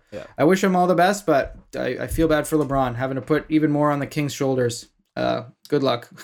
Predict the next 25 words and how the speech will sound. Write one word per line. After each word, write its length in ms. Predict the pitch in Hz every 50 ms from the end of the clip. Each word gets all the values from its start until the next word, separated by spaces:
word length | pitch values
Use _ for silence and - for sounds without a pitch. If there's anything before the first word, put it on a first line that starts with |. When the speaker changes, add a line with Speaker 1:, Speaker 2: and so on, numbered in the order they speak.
| - - -
Speaker 2:
<laughs> 160 | 160 - -
Speaker 1:
This 180 | 117 120 117 -
also, 360 | 127 131 131 - - 135 127
again, 260 | 123 135 135 131 120
keeps 260 | - - 127 123 -
making 260 | 131 123 123 - 123
that 160 | 117 113 - -
N 100 | 110 117
B 180 | 117 120 117 117
A 40 | 113
seventy-five 840 | - - 127 120 117 113 107 - - 117 117 117 113 113 110 104
decision 420 | - 107 - - 113 104 104 107 104
to 60 | 101
have, 380 | 107 104 101 98 98 95 95
uh, 40 | 101 98
Speaker 2:
Yeah, 320 | 101 214 208 202 165 156
and 200 | 156 160 160 165
Speaker 1:
have 160 | 165 120 120 147
him 60 | 151
Speaker 2:
exactly. 240 | 143 135 135 131 127
Speaker 1:
over, 280 | 123 120 123 120 120
like, 240 | 117 113 113 117 -
Dwight 440 | - 117 113 117 117 113 117 113 101
and 140 | 110 110 -
Klay. 540 | - - 120 117 110 107 101 98 92 101